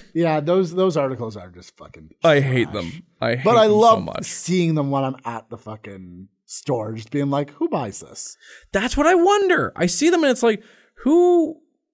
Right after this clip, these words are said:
Speaker 2: put this on the counter and said, 'I think this is a good idea. I think this is a fantastic use of my money, and I feel like I've made an informed purchase right now'?"
Speaker 1: Yeah, I
Speaker 2: Who
Speaker 1: don't
Speaker 2: does
Speaker 1: know.
Speaker 2: that?
Speaker 1: I have no idea.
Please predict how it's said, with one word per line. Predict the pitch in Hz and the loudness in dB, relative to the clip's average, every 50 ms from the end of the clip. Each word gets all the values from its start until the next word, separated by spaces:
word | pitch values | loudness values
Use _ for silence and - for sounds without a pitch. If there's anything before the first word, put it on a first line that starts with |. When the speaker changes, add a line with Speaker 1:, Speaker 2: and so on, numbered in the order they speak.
| _ 190 | _ -6
Speaker 2:
put | - 202 202 202 | 0 0 0 0
this | 208 185 - | 0 -2 -2
on | 202 170 | -2 -2
the | 156 | -2
counter | - 170 147 143 139 127 120 120 123 131 - _ _ _ _ _ _ _ - | 0 2 2 4 4 2 2 0 -2 -6 -10 _ _ _ _ _ _ _ -2
and | 135 127 127 | -2 -2 2
said, | - 131 127 131 131 131 - | 2 4 4 4 2 0 0
'I | - 311 | -2 -2
think | 359 415 403 403 | -2 -2 -2 -2
this | 370 - - | -2 -2 -2
is | 311 | -4
a | 320 | -2
good | 262 311 320 | 0 2 2
idea. | 311 302 320 339 302 151 170 - _ _ _ _ _ _ _ _ _ _ _ _ _ _ _ _ _ | 2 2 2 2 2 0 -2 -6 _ _ _ _ _ _ _ _ _ _ _ _ _ _ _ _ _
I | - 208 269 269 | 2 2 2 2
think | - 180 156 165 170 | 2 0 -2 0 -2
this | 180 156 | -4 -4
is | 151 135 | -2 -2
a | 123 123 | -4 -4
fantastic | 127 - 135 131 131 131 147 151 170 190 180 - 196 165 - | -2 0 0 0 2 0 2 0 0 0 0 -4 -8 -6 -2
use | 143 151 147 - | -2 -2 0 0
of | 151 | -2
my | 139 127 120 | 0 0 0
money, | 117 120 131 175 240 285 277 - _ _ _ _ _ _ _ | 0 0 0 0 -2 -4 -4 -8 _ _ _ _ _ _ _
and | - 127 127 | -2 0 2
I | 151 180 | 2 0
feel | 175 - 175 170 180 175 | 0 0 0 2 2 4
like | 160 131 120 | 2 2 2
I've | 117 117 | 2 2
made | 120 120 120 120 | 2 2 0 0
an | 113 110 | 0 -2
informed | 104 107 - _ 123 123 127 117 - | -2 -4 -4 _ 0 0 0 0 -2
purchase | - 117 104 107 - - 127 - | -4 -4 -4 -4 -6 -10 -8 -8
right | 104 - - | -8 -8 -8
now'?" | - - - - _ _ _ _ _ _ _ _ _ _ _ | -12 -16 -18 -20 _ _ _ _ _ _ _ _ _ _ _
Speaker 1:
Yeah, | 120 113 117 101 80 82 - _ _ _ _ | -14 -12 -12 -12 -14 -18 -20 _ _ _ _
I | - 220 | -8 -4
Speaker 2:
Who | 220 220 | -2 0
Speaker 1:
don't | 170 143 | 2 2
Speaker 2:
does | 131 131 131 | 2 2 -2
Speaker 1:
know. | - | -6
Speaker 2:
that? | - - - _ _ _ _ _ _ _ _ _ _ - | -10 -12 -16 _ _ _ _ _ _ _ _ _ _ -20
Speaker 1:
I | 95 92 | -20 -20
have | 90 | -20
no | 92 87 85 78 | -20 -20 -20 -20
idea. | 73 73 _ - - | -20 -20 _ -20 -20